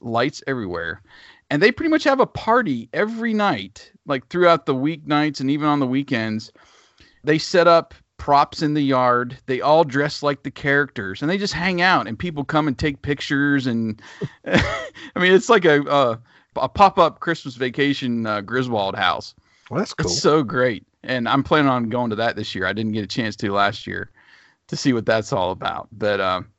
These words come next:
Speaker 1: and like I said, I've, I've never seen it in the theater, so I'm just excited for that experience as well. It's so great. Um,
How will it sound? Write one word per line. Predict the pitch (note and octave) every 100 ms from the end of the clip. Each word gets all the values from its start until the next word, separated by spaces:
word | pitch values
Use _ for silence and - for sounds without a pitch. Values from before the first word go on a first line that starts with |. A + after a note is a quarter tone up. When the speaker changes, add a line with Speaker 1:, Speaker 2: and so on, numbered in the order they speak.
| _ _ _ -
Speaker 1:
and | G#2+ G#2
like | A2+
I | C3+
said, | A#2+ F#2+
I've, | G2 G2+
I've | G2+ G#2
never | A2 A#2+ A#2
seen | - B2
it | A2
in |
the | G#2+
theater, | G2+ A2+ G#2+ G2+ F#2+
so | A2
I'm | G2+
just | G#2 -
excited | G2+ - A2+ G2+
for | F#2+ G2
that | F#2+
experience | - - G2 F2 E2+ F2+
as | E2+
well. | F#2 E2 - -
It's | -
so | - G#2 F#2+
great. | A2 A#2 - _ _ _ _ _ _ _ _ _ -
Um, | A#2+ A2 G2